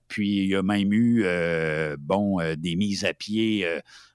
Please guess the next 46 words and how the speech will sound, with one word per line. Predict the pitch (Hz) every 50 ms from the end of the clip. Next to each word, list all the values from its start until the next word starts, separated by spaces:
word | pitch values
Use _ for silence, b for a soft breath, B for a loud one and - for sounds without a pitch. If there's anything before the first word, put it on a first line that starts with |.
| B _ _
dans | - 92 90 90
le | 90 90 85
courant | - - 104 87 92 107 101
de | 92
l'année, | 98 90 85 85 87 92 104 104 95
là, | 101 90 87
dans | 85 92 90
plusieurs | - - - 101 87 113 110 110 107 95 -
entreprises | 101 92 - 92 92 - - 107 101 92 87
au | 98
Québec. | - - 98 85 82 95 101 - -
Ça | - - - 151
aussi, | 143 117 - - - 156
ça | - 104
fait | - - 101
partie | - 113 101 - - - - - - 147 131
des, | 113 104 92
des, | 87 95 92 92
des, | 92 - - -
des | - 85 101 98 95 92 82 101
effets | 113 104 - - 131
négatifs | 123 127 123 113 117 123 107 - - - - 147 139 139 - - B B B B B B -
des | 95 101 95
tarifs | - 104 98 - 110 101 87
de | 95 101
Trump | - - - - 113 113 120 110 98 - - - _
et, | - 117 117 117 120 120 - b b b b b _ _ 92
euh, | 95 92 92 90
du | 82 82 82
choix | - - - 104 104 101
des | 98 98 92 90 85
gens | - 107 104 101 98
à | 92
choisir, | 87 - - 92 82 80 73 90 98 95 95 85
euh, | 87 85 80 80 78 82 92
une | 87 82 82
place | - 98 95 95 - -
ou | 104 95
un | 90 85
autre | 82 95 101 - - _
pour | - 98 92 95
les | 98 87 82 76
fruits | - - - - 101 101 107
ou | 101 90
les | 90 87 87
légumes. | 82 85 78 73 78 80 80 95 110 117